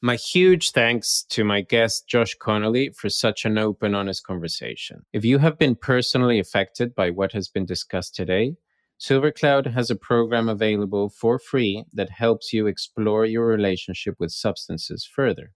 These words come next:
It's available via referral from your G P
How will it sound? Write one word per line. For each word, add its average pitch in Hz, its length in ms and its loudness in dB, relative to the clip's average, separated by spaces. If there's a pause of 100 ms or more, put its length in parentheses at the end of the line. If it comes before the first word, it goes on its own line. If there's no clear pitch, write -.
(180)
It's - 180 -2
available 135 720 4
via 123 300 2
referral 117 640 2
from 95 180 -2
your 92 180 0
G 98 360 0
P 104 400 0